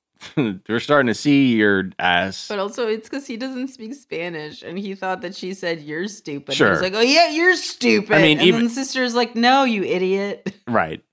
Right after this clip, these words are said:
Speaker 1: But I guess it's hard, it's hard to, like, reconcile that when you're saying, like, he's punching through walls is what you're not seeing, and you're like, "Okay." But then again, I'm not saying she's a fart sniffer.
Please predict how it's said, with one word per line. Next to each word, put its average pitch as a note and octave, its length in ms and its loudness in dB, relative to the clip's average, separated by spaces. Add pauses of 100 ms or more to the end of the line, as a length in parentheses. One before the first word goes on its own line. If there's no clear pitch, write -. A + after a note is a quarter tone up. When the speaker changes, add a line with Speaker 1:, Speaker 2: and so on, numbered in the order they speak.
(160)
Speaker 1:
But C3+ 140 4
I D#3 60 8
guess E3+ 160 4
it's A#2+ 120 -4
hard, C3 240 2
it's A#2 100 -4
hard C3+ 180 4
to, C3 60 4
like, G#2 140 4
reconcile G#2 580 2
that G2+ 200 4
when F#2 120 -2
you're F2 120 -2
saying, F2+ 260 -2
like, E2+ 240 -6 (280)
he's F2 160 -14
punching F2+ 500 -4
through F2+ 200 -2
walls E2 560 -2
is E2+ 160 -6
what E2 100 -2
you're D#2 140 -2
not D#2+ 260 -6
seeing, F2+ 380 -2
and F2 80 -6
you're D2 120 -10
like, A#1 260 -14 (120)
"Okay." G2 1900 -4 (440)
But G#2 100 0
then G2+ 100 2
again, E2+ 380 0 (420)
I'm G2+ 120 2
not B2 160 2
saying A2 600 2 (100)
she's - 1120 -4
a F2 80 -4
fart F#2 340 0
sniffer. D#2+ 600 -12